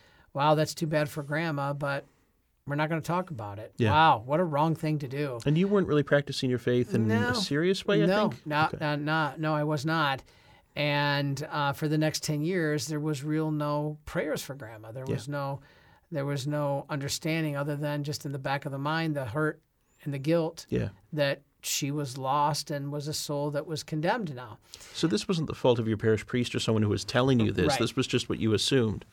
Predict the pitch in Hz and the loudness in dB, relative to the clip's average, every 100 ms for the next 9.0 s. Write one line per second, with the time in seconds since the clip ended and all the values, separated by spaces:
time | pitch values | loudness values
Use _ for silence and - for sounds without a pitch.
0 | - - - _ - _ - 190 247 180 | -20 -20 -20 _ -20 _ 2 12 12 12
1 | 131 196 175 165 196 175 185 208 202 107 | 10 4 6 10 10 8 6 6 8 8
2 | 98 110 156 143 160 - - 156 139 - | 6 2 2 0 0 -4 0 2 2 4
3 | 120 98 - - 170 180 185 160 151 - | 4 4 -4 -6 0 2 2 2 -2 -4
4 | 196 277 131 151 - 165 151 147 147 139 | -4 -4 -2 -2 -4 -2 0 0 -2 -6
5 | - 117 143 151 139 156 226 170 147 156 | 0 2 4 0 -4 -4 -2 -2 -2 -2
6 | 170 175 131 156 151 156 - 185 240 - | -4 -6 -6 -6 -4 -4 -4 -4 -4 -6
7 | 139 151 147 151 139 151 151 139 143 160 | -6 -6 -8 -8 -10 -8 -4 -2 -4 -6
8 | 117 151 - - 202 180 - 151 156 | -6 -4 0 0 2 -2 -2 -2 -2